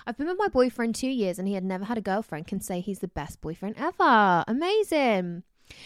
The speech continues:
That was my boyfriend. It's like training a puppy and how the relationship around them impact, impact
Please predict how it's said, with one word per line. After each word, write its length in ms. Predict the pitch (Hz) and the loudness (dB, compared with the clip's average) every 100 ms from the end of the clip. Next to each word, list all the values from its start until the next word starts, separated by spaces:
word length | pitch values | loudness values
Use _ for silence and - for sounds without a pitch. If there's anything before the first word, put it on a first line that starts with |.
| - | -8
That 120 | 262 269 | -6 -4
was 140 | 302 | -2
my 180 | 285 269 | 0 0
boyfriend. 480 | 220 208 - 151 - | 0 -2 -2 -8 -6
It's 160 | - | -2
like 140 | 269 247 | -2 0
training 320 | 269 262 247 | 0 0 -2
a 80 | 233 | -2
puppy 560 | 240 254 - 185 151 | -2 -4 -2 -4 -4
and 120 | 123 | -6
how 140 | 190 220 | -4 -2
the 140 | 233 | -2
relationship 500 | 220 202 208 196 185 | -2 -2 -4 -4 -6
around 340 | - 180 175 175 | -4 -4 -4 -6
them 200 | 165 180 _ _ _ - - - - | -8 -10 _ _ _ -20 -20 -20 -6
impact, 1500 | 190 214 220 147 - _ _ _ _ _ - _ - - _ _ _ _ | 0 0 0 -4 -10 _ _ _ _ _ -20 _ -18 -18 _ _ _ _
impact 920 | 220 214 220 - 208 226 - _ - | -2 -2 -2 -4 -6 -8 -20 _ -12